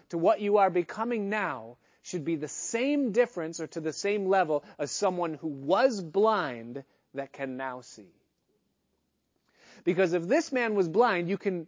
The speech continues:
figure what he looked like before. And if he can now see, there's a whole new lot on life for him. He knows where he's going. There's a skip in his step. He knows what's, what's happening. He's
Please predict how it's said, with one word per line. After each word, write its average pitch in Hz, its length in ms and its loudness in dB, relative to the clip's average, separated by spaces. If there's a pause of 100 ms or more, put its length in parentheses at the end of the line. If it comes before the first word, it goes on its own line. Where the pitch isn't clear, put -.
(140)
figure 196 320 2
what 170 180 0
he 180 140 -4
looked 185 260 -4
like 147 180 -2
before. 131 440 -8 (400)
And 135 100 -10
if 135 80 -6
he 151 80 -4
can 147 240 -4
now 165 220 -2
see, 139 640 -4
there's 127 160 -8
a 117 60 -10
whole 196 680 -2
new 170 420 -6 (580)
lot 135 320 0
on 131 200 -8
life 117 280 -12
for 123 80 -14
him. 107 200 -18 (640)
He 123 80 -14
knows 143 260 -2
where 151 120 -2
he's 151 120 -6
going. 127 260 -8 (640)
There's 139 160 -2
a 120 40 -12
skip 135 360 -4
in 147 80 -2
his 147 160 -6
step. 104 300 -14 (580)
He 156 100 -4
knows 147 300 2
what's, 151 240 -6 (100)
what's 151 300 -2
happening. 139 400 -2
He's 123 260 -8